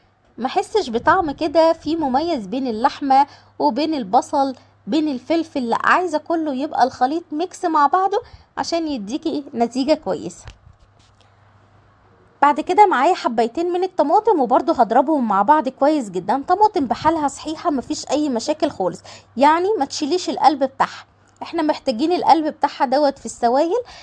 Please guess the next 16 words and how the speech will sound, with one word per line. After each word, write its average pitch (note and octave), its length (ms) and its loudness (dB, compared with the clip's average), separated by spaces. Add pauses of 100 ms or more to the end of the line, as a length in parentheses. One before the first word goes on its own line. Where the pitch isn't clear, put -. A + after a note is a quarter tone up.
(140)
علشان B3 380 -2
خاطر D4+ 360 -2 (260)
في - 100 -4
الاخر F4 340 2
خالص A#3+ 460 -2
لما G3+ 200 -4
تيجي D4+ 280 -4
تعملي A#3 500 0 (120)
قطعة C#4+ 340 2
اللحمة G#3 440 -4
جوه D#4 280 2
رغيف F4 320 0
الحواوشي G4 480 0 (400)
يديكي C4 420 -6
نتيجة C4 420 -2
حلوة. E3+ 360 -6